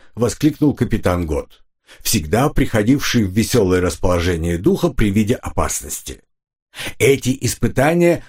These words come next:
оживляют своим присутствием страну, и мы едем с эскортом наподобие путешествующих раджей».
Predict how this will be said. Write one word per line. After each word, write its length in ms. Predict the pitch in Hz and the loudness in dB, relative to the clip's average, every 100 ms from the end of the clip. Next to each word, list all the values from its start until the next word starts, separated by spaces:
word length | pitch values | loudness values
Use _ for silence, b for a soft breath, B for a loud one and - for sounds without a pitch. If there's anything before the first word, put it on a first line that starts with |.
| B | B
оживляют 640 | 131 120 127 117 156 156 | -4 0 0 2 2 2
своим 400 | - 120 123 139 | 0 0 4 4
присутствием 800 | 113 120 - 170 - - 143 135 | 4 2 2 -2 -2 0 2 2
страну, 680 | 101 - - 101 80 65 - _ _ B B | 0 -4 -2 -2 -2 -6 -12 _ _ B B
и 140 | 113 | -2
мы 200 | 110 113 | 2 2
едем 400 | 113 113 117 113 | 2 0 0 -2
с 140 | - 120 | -2 -2
эскортом 680 | 104 - 165 180 - 95 B B | -2 0 0 0 -2 -4 B B
наподобие 720 | 104 - 80 87 123 135 135 | -4 -2 -2 0 2 6 6
путешествующих 1160 | 131 127 107 - 82 - 98 107 98 131 117 117 | 4 0 0 -2 -4 -4 -2 0 0 0 0 -2
раджей». 580 | 127 117 135 135 67 | -4 -2 0 0 -2